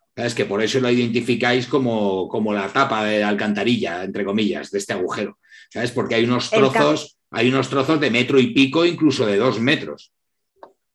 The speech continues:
Speaker 1: Dime, Agnes.
Speaker 2: Em, como se supone que nos han dicho que creen que es posible que se haya escapado por aquí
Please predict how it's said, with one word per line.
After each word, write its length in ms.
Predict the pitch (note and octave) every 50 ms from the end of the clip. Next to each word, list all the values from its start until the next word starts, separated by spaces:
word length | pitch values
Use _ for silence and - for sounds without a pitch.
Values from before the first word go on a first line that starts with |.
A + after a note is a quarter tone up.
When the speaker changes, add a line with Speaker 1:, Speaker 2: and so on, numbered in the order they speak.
| _ _ _ _ _ _ _ _ _ _
Speaker 1:
Dime, 240 | - B2 B2+ A#2 A#2+
Agnes. 360 | C3 C3 B2+ G2+ - - - - _ _ _ _ - -
Speaker 2:
Em, 960 | - G#3 G3+ G3 G3 G3 F#3+ F#3 F#3 F#3 F#3 F#3+ F#3+ G3 F#3+ F#3 F#3 F3 F3 F3 - - - - - - _ _ - - - - - _ _ _ _ _ _ -
como 180 | B3 A3 G#3
se 160 | G3+ - G#3+
supone 380 | G3+ - G3+ G3 A3 A3+ A#3+ B3
que 80 | C#4 C#4
nos 160 | C4+ C4+ C4
han 140 | C#4+ C4+ C#4
dicho 200 | C#4 C4+ D4 C#4+
que 140 | C4 B3
creen 300 | B3+ B3+ B3 B3+ B3+ B3
que 80 | B3 B3+
es 100 | B3+ B3+
posible 480 | - A#3+ A3+ - - B3 A#3+ B3 A#3 A#3+
que 80 | A3+ A3
se 140 | - A#3
haya 720 | A3 A3 A3 A3+ A3+ A3+ A3+ A3+ A3+ A3 G#3+ G#3+ G#3 G#3 G3+
escapado 680 | G3+ G3 - - G#3 G3 G3+ A3 A3 A3+ A3 A3 G#3 G3
por 160 | G#3+ G#3 G#3
aquí 760 | G3+ G3+ G3+ - A3 A3 A3 G#3+ G#3 G#3 G3+ F#3+ E3+ -